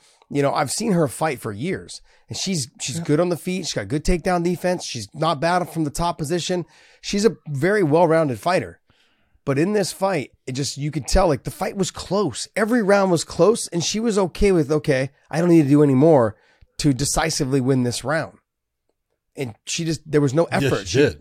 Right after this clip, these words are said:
Speaker 1: yeah, she needed to do, she needed to do more, but
Speaker 2: Yeah.
Speaker 1: she didn't do it. And that was my point. Like, she, she was okay with letting the round slip away by just little margins. And so I was like, "Man," like, I,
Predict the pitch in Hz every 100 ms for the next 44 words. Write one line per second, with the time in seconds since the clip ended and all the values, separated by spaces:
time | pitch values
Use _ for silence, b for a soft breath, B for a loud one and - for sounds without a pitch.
0 | 131 180 - 170 180 254 165 147 143 123
1 | 101 165 202 240 135 123 117 117 123 107
2 | 92 135 107 220 165 104 90 82 b b
3 | b b b 131 165 156 151 131 208 208
4 | 151 - 180 160 _ _ _ _ _ -
5 | - 214 233 208 190 - 196 190 139 160
6 | 180 165 147 143 190 160 - - 175 -
7 | 143 185 202 110 101 _ _ _ _ _
8 | _ - 160 135 170 131 170 190 147 185
9 | 247 110 87 85 - _ _ _ _ _
10 | _ _ _ _ - 127 151 147 143 123
11 | 104 156 190 139 90 - 117 - -